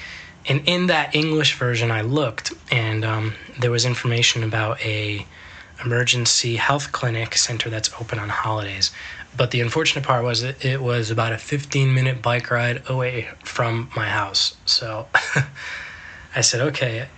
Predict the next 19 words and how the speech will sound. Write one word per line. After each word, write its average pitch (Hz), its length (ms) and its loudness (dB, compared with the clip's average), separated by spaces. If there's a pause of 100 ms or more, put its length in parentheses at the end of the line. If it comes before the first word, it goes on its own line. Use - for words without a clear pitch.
(120)
either 135 500 4
I 127 120 2
ride 147 240 2
my 185 180 0
bike 147 280 2
fifteen 139 380 0
minutes 123 260 2
to - 100 -4
get 117 200 0
some 117 320 0
prescription 120 560 0
drugs, 104 460 -4
or 131 300 2 (320)
I 127 60 0
stay 120 240 2
home 117 400 0
and 110 220 -2
I'm 107 100 -2
miserable." 104 340 -4